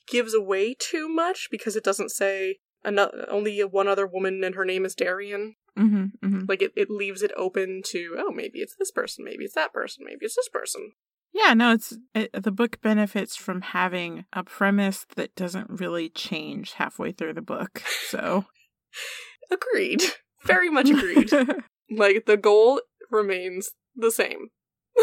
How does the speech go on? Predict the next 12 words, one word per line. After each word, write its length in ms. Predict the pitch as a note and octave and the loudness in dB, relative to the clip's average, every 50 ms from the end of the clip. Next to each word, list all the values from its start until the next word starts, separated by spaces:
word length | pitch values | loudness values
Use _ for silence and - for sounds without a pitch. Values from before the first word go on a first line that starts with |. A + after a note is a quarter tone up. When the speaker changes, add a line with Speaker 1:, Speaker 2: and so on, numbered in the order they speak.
| G#4+ - - - | 4 8 10 10
Speaker 2:
Yes. 220 | D#4 - - - | 10 12 10 6
Speaker 1:
<laughs> 80 | A#3+ B3+ - - _ _ _ - | 4 4 4 2 _ _ _ -4
good 160 | - D4 C4 | 2 4 6
on 180 | A#3+ G#3 F#3+ F3+ | 6 6 6 4
you, 340 | F3+ F#3 F3+ F3 F3 E3+ E3 _ | -2 -8 -10 -12 -14 -18 -12 _
book. 220 | - G3 G3 F#3+ - | 0 0 0 0 -2
You 100 | - F#3+ | -6 -4
got 200 | F#3+ - F#3+ F#3+ | 0 2 2 2
a 40 | F#3+ | 2
blurb. 260 | F#3 F3+ E3 - - | 0 -2 -4 -2 0
This 140 | G#3 C#4+ C#4+ | 0 0 0
is, 220 | E4+ D#4 - - | 0 -4 -6 -8